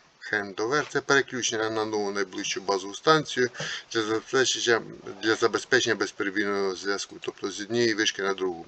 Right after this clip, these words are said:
Якщо пересування, ви ближче стаєте до другої вишки, то тоді до другої вишки переходить у нас зв'язок. Основні принципи роботи мобільного зв'язку — це перетворення сигналу.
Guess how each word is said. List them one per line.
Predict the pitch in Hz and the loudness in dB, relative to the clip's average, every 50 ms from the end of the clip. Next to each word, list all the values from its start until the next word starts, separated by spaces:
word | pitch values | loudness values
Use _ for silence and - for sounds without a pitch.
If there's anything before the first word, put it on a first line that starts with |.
| 90 90 | -10 -8
Якщо | 90 87 - - - | -6 -6 -6 -8 -8
пересування, | - 95 92 92 - - 98 92 92 92 90 90 87 - - - - - - _ - | -6 -6 -6 -6 -6 -8 -4 -2 -2 -2 -2 -4 -10 -12 -12 -14 -14 -14 -14 _ 0
ви | 101 101 | 0 2
ближче | 98 107 113 107 - 107 104 | 4 6 6 6 6 2 -2
стаєте | - - 104 101 - - 98 92 | 2 4 4 4 4 2 -2 0
до | 95 98 | 0 -2
другої | 95 98 101 95 101 117 | -2 -2 0 2 2 4
вишки, | 135 185 208 - - - 95 | 4 4 4 4 2 0 -2
то | - - - - | -4 -6 -12 -8
тоді | 107 107 113 120 117 - - - - - - - - - | -4 0 0 0 0 0 -6 -6 -4 -4 -6 -8 -8 -4
до | - 110 104 | -2 0 2
другої | 107 110 107 107 | 4 4 4 4
вишки | 101 95 95 87 - - 92 | 6 6 4 4 4 0 -4
переходить | - - 90 90 90 - - 101 95 90 87 - 92 90 | -4 -2 -2 -2 -2 -2 -2 -4 -2 -2 -4 -6 -6 -8
у | 87 | -6
нас | 87 85 - - - _ _ _ _ _ _ _ _ _ _ _ - - - - - - - - - - - | -6 -8 -8 -12 -20 _ _ _ _ _ _ _ _ _ _ _ -6 -6 -6 -6 -14 -20 -20 -20 -20 -16 -2
зв'язок. | 95 104 104 90 95 95 - | 2 2 2 4 2 0 0
Основні | 113 113 - 101 156 165 160 | 0 0 2 4 6 6 6
принципи | - 151 147 139 123 135 131 - 120 | 6 6 4 4 4 0 2 4 4
роботи | 120 117 117 127 123 - 117 | 4 6 6 4 2 2 2
мобільного | 110 110 110 104 113 110 107 101 | 0 0 2 2 2 2 2 2
зв'язку — | 95 104 104 95 - - - 92 | 2 2 -2 -2 -2 -4 -8 -6
це | - - 113 | -2 -2 2
перетворення | - - 127 123 113 - 127 135 127 120 113 101 | 6 8 8 8 6 4 2 2 2 2 0 0
сигналу. | - 127 117 101 101 92 90 90 92 95 98 | 0 0 0 0 0 -2 -2 0 0 0 -2